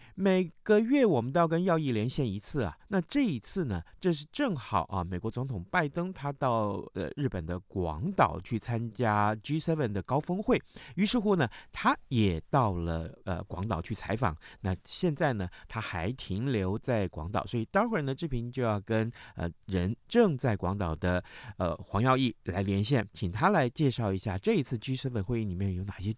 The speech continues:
重要的焦点是大家值得观察的。在跟耀义连线之前，志平有一点点的时间来跟大家说一说各平面媒体上面的头版头条讯息。首先我们看到《联合报》和《中国时报》上面都跟G seven有关啊。来，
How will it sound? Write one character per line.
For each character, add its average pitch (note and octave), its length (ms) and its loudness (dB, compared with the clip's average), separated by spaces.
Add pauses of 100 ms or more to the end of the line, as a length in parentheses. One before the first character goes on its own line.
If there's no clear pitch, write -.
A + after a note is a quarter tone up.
重 F#3+ 240 2
要 A2 180 -2
的 E2+ 120 -4
焦 A3+ 280 2
点 G2+ 220 -2
是 - 100 -12
大 F2+ 160 -8
家 F#2 140 -4
值 G#2+ 200 -6
得 A2 140 -2
观 G3 340 -2
察 - 280 -8
的。 A#2 120 0 (500)
在 C3 120 0
跟 C3+ 140 2
耀 C3+ 180 2
义 B2 220 -2
连 G#2 180 0
线 A#2+ 180 -2
之 C3+ 120 -6
前， A2+ 260 -2
志 C#3 140 -4
平 A#2+ 100 -2
有 A2+ 80 -2
一 F3 120 -8
点 F3+ 260 -2
点 F3 160 -2
的 F3 80 -4
时 D#3 140 -6
间 F3+ 160 -2
来 D3+ 100 -2
跟 D#3 160 -4
大 D3 100 0
家 C3+ 160 -4
说 D3 180 -2
一 C#3+ 80 -2
说 C3 200 -2
各 C3+ 140 -2
平 A#2 200 -6
面 D#3+ 140 -2
媒 A#2+ 140 0
体 A2 120 -2
上 A#2+ 180 -4
面 A#2+ 140 -4
的 F#2+ 140 -4 (240)
头 A2 160 -2
版 A#2+ 160 2
头 G2 140 -2
条 B2 160 -2
讯 D3 180 -4
息。 F#2+ 200 -6 (440)
首 C#3+ 120 0
先 G3+ 120 4
我 F#3+ 60 2
们 C3+ 100 -4
看 C#3+ 160 0
到 C3+ 160 4 (200)
《联 A#2+ 200 2
合 E3+ 180 0
报》 E3+ 280 -2
和 B2 180 -4
《中 A#3 360 -6
国 A2+ 220 0
时 - 140 -8
报》 B2 140 2
上 A2+ 120 -2
面 A2 240 -4
都 G3+ 160 2
跟 E3 380 -2
G E3+ 160 -2
seven E3 280 0
有 F#2 260 -2
关 C#3+ 200 2 (120)
啊。 G2 120 -2 (280)
来， A2 200 2